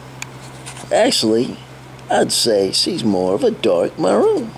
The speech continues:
H W. Worldwide H W rapid delivery.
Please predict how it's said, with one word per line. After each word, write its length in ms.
H 360
W. 440
Worldwide 800
H 300
W 420
rapid 360
delivery. 440